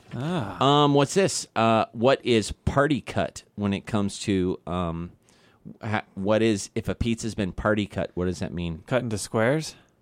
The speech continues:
Speaker 2: Yes, exactly. It's cut
Speaker 1: Yeah.
Speaker 2: into squares in a little grid.
Speaker 1: Oh, yes. <laughs>
Speaker 2: Very good.
Speaker 1: So good. <laughs>
Speaker 2: Uh, let's see here. Now, this is, this is in Canada. Chris used to live in Alaska, so what does it mean if the pizza has been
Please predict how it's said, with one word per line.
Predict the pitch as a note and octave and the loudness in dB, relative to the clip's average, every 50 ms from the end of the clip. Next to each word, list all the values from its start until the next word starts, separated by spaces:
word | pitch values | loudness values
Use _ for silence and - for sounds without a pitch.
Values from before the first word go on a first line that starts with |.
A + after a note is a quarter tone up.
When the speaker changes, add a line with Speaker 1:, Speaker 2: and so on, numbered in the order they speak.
| _ _ _ _ _ _ _ _ _ _ - | _ _ _ _ _ _ _ _ _ _ -2
Speaker 2:
Yes, | - C#3 E3+ D3+ G2 - - - | 2 2 2 2 0 -4 -8 -10
exactly. | - G2+ - G#2+ G#2+ - - - D#2+ F2+ - _ | -8 -6 -4 -4 -4 -4 -6 -8 -12 -12 -14 _
It's | - - | -12 -6
cut | B2 A2+ G2 | -2 -2 0
Speaker 1:
Yeah. | G2+ | 0
Speaker 2:
into | G2+ G2 | 0 -2
squares | - - - D3 C3+ G2 - - | -4 -4 -4 -2 -2 -2 -4 -4
in | G2 G2 | -4 -2
a | |
little | F#2+ G2 F#2+ F2 | -2 -2 -2 -4
grid. | - - B2+ C3+ | -2 0 2 2
Speaker 1:
Oh, | B2 B2+ | 4 4
yes. | B2 A#2 F#2 F2 D#2+ - | 4 2 0 -2 -4 -4
<laughs> | - A#2 | -2 0
Speaker 2:
Very | G#2 G2 A#2+ F#2+ G2 | 0 2 2 2 2
good. | G2 G#2 C#3 B2 - - _ - A2+ G#2+ G#2+ A2 A2+ A2+ G#2+ - - - - - | 2 2 0 0 -2 -4 _ -14 -14 -12 -12 -12 -14 -14 -16 -18 -20 -20 -20 -20
Speaker 1:
So | - - G#2+ | -16 -14 -12
good. | G2 G2+ G2 F#2 F2 E2 D#2 - - - - - - _ _ - - - - - - - | -10 -10 -8 -10 -10 -12 -14 -18 -20 -20 -20 -20 -20 _ _ -20 -20 -20 -20 -12 -6 -6
<laughs> | F#3 - - E3+ - - - - _ _ _ - - _ _ - | -4 -4 -4 -6 -8 -10 -12 -20 _ _ _ -20 -20 _ _ 0
Speaker 2:
Uh, | G2 G#2 G#2+ G#2+ G#2 G#2 G#2 G#2 G2+ | 2 4 4 4 4 4 4 4 4
let's | G#2+ A2+ - | 2 2 0
see | - - C#3 A#2+ | 0 2 2 4
here. | A2+ G#2+ F#2 | 4 4 4
Now, | D#2+ G#2 A2 | 4 4 6
this | A#2 C#3 D3 - | 6 4 4 4
is, | F3 D#3 A#2+ - - - - | 2 2 2 0 -4 -6 -2
this | G#2+ A#2 A2+ - C#3+ | 0 0 0 0 -2
is | A#2+ G#2+ B2 | -2 0 0
in | B2 B2+ C3 | 0 0 0
Canada. | - - - D#3+ F3 E3+ D3 G#2+ F2+ E2+ F2 G#2 A#2+ - - _ _ _ _ _ _ _ _ _ _ _ _ _ _ _ _ _ _ _ | -4 -2 0 2 2 2 2 2 2 2 2 0 -2 -6 -12 _ _ _ _ _ _ _ _ _ _ _ _ _ _ _ _ _ _ _
Chris | - - - A#2 A#2 - | -10 -4 -4 -4 -4 -4
used | A2+ G#2 - | -6 -6 -4
to | - | -2
live | F#2+ F#2+ F#2 | -2 -2 -2
in | F#2 F2 | -2 -4
Alaska, | E2+ E2+ F2+ F#2+ G#2+ G2+ - - - E2+ | -4 -4 -4 -4 -4 -4 -6 -10 -14 -14
so | - - - F2+ E2+ D#2+ D2+ D2 - _ _ _ _ _ _ _ _ _ _ _ _ _ _ _ - | -12 -10 -6 -6 -4 -4 -6 -8 -14 _ _ _ _ _ _ _ _ _ _ _ _ _ _ _ 0
what | - B2+ D#3 | 2 4 4
does | F#3 D#3 D3+ | 4 2 0
it | D3+ B2 | 0 2
mean | B2 B2 B2+ C3+ | 2 2 2 2
if | A#2+ G2+ G2 | 0 -2 -4
the | - G#2+ G2+ | -2 -4 -4
pizza | - - - - C#3 D3 D3 - - A#2 F#2+ | -4 -6 -6 -2 -2 -4 -4 -2 -2 -2 0
has | - - A2 G2 - | 0 2 0 0 0
been | - A2 G2 F#2 | 0 0 0 0